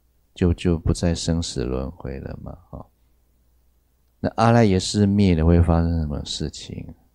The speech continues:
变呆呆的，是吗？<laughs>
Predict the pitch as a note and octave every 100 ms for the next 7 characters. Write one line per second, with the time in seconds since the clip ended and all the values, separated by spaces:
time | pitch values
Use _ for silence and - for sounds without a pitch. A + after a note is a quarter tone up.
0 | _ _ _ _ _ _ - F2 D2+ D#2
1 | D2+ D2 - C#2+ D2 D2 - - - -
2 | E2+ _ _ _ _ _ _ - - _
3 | - - - - _ - - - A#2+ -
4 | G#2+ - G2 _ _ _ - - - -
5 | - B2 - C#3 - _ _ _ - -
6 | - _ _ _ _ _ _ - A2+ -
7 | -